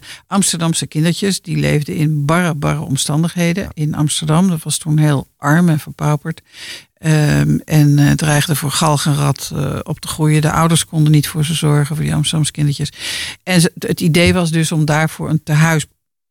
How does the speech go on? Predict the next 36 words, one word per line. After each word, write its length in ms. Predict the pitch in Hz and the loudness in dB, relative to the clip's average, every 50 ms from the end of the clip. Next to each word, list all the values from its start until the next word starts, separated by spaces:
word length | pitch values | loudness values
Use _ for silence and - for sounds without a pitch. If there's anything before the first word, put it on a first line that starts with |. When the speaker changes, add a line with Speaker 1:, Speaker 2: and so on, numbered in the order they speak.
| _ | _
Speaker 1:
te 80 | _ - | _ -16
beginnen. 280 | - 147 - 143 139 143 | -10 -6 -2 -2 0 0
Was 140 | 160 156 | 0 -2
dus 160 | - 165 151 - | -2 -4 -4 -2
niet 180 | 196 175 - _ | -2 -2 -2 _
per 200 | - 160 151 143 | -2 -2 0 0
se 120 | 151 143 | 2 2
een 140 | 143 139 135 | 2 2 2
weeshuis, 640 | 139 147 160 175 165 - 185 185 202 247 262 - | 2 2 2 2 0 0 0 0 0 0 0 -2
hè, 100 | - 160 | -4 -6
want 140 | 175 170 - | -6 -6 -4
sommige 280 | - 151 147 147 - - | -4 -4 -4 -4 -4 -6
ouders 260 | - 143 151 147 131 | -6 -4 -4 -2 0
leefden 380 | 143 151 165 175 175 180 196 | 0 2 2 2 2 0 -2
nog, 200 | 175 175 202 - _ | -4 -4 -6 -8 _
maar 160 | - 139 139 - _ _ _ _ _ _ | -6 -6 -6 -6 _ _ _ _ _ _
konden 320 | _ - 160 151 151 147 - | _ -6 -4 -2 -2 -4 -4
of 120 | - 135 | -6 -4
wilden 260 | 160 156 151 147 143 | -2 0 0 2 0
niet 140 | 147 143 - | 0 -2 -2
voor 100 | - 151 | -4 -6
die 80 | 143 139 | -8 -6
kinderen 280 | - 156 151 143 139 | -4 -4 -2 -2 -2
zorgen. 360 | 139 160 160 160 165 - - - _ - - - - - - - - _ _ _ | -2 0 0 -2 -2 -4 -10 -16 _ -18 -16 -14 -14 -14 -16 -20 -20 _ _ _
En, 300 | - 175 165 156 160 156 156 156 151 | -4 0 0 2 2 2 2 4 4
eh, 320 | 156 151 151 151 151 151 156 | 4 4 4 4 4 2 2
nou, 180 | 170 233 240 202 | 2 2 2 2
dat 100 | 180 165 | 4 4
heeft 220 | 185 185 170 - | 4 2 2 2
hij 100 | - 160 | -2 -2
gedaan. 340 | - 175 175 208 233 240 202 | -2 -2 -2 -2 0 0 2
Dus 160 | 175 170 - | 0 0 0
die 140 | - 190 185 | 2 2 2
heeft 220 | 185 185 170 - | 4 2 2 0
daar 260 | - 175 156 151 151 - - | -2 -2 -2 -2 -2 -6 -10
die, 360 | - - - - - - | -14 -16 -14 -12 -10 -10